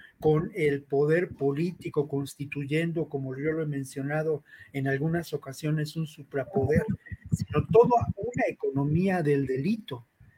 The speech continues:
una economía del delito que es, eh, francamente, eh, muy redituable, ¿no? Muy redituable. Entonces,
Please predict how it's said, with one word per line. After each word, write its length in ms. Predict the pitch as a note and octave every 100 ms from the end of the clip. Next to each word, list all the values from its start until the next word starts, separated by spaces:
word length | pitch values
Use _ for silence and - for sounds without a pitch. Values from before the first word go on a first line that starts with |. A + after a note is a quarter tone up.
| - - _ -
una 220 | D#3 F#3
economía 500 | A3 E3 C#3 D3 F3+
del 160 | F3+ D3
delito 500 | C#3 D3 D3+ G3 G3
que 440 | C3+ C3+ D3+ D3+
es, 260 | E3 D#3+ F3
eh, 240 | C#3 B2+
francamente, 960 | A#2 D#3 D#3+ D#3+ D3 D#3 D#3 F3 E3+ D#3 - - -
eh, 440 | C#3 B2+ B2 B2 C3+
muy 500 | D3+ E3+ G3+ G#3 F3+
redituable, 920 | D3+ C#3 C3+ D3+ F3+ A#3+ F3+ C#3+ C#3+
¿no? 280 | C#3 G3 C#4 - - -
Muy 220 | D#3 A3
redituable. 840 | F3 C#3+ C3 - D#3 E3+ C#3 A#2+ - - - -
Entonces, 760 | D#3+ D#3+ A#3+ A3 B3 D4 -